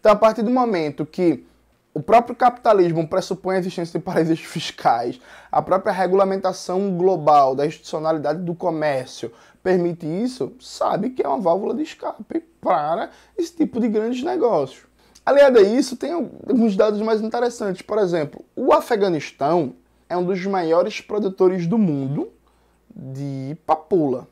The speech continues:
né, que serve pra produção de droga, de heroína, de ópio, por aí vai.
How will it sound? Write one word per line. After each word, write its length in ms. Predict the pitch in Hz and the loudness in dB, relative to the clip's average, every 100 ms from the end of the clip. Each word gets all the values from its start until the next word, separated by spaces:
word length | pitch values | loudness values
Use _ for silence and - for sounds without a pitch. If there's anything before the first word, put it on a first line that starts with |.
| _ - | _ -18
né, 100 | - | -18
que 180 | - 277 | -12 -14
serve 380 | - 143 143 | -6 -4 -4
pra 100 | 190 | -8
produção 840 | - - 165 180 - 156 135 151 220 | -10 -6 -6 -6 -10 -8 -6 -6 -6
de 140 | 247 | -8
droga, 460 | 233 185 151 156 143 | -4 0 2 2 0
de 100 | 139 | -2
heroína, 760 | 143 156 139 151 151 139 127 | -2 -2 -4 -6 -4 -4 -6
de 180 | 120 135 | -6 -4
ópio, 560 | 131 135 147 143 - 131 | -2 0 0 -2 -6 -14
por 200 | - 143 | -10 -8
aí 120 | 170 | -6
vai. 300 | 175 147 | -4 -6